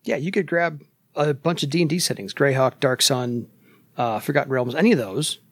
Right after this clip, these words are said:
just to lean on D and D a little bit, or a Pathfinder setting, Savage Worlds. I think I had an Earth Dawn crossover with Savage Worlds a while ago. Yeah, take the, just, just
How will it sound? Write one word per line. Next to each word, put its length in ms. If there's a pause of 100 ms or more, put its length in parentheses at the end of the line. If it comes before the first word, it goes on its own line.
(160)
just 200
to 120 (300)
lean 260
on 140
D 180
and 100
D 160
a 60
little 220
bit, 300 (320)
or 280
a 40
Pathfinder 500
setting, 420
Savage 340
Worlds. 400
I 60
think 180
I 40
had 100
an 240
Earth 160
Dawn 160
crossover 340
with 100
Savage 260
Worlds 280
a 20
while 200
ago. 260 (460)
Yeah, 340
take 160
the, 80
just, 260
just 200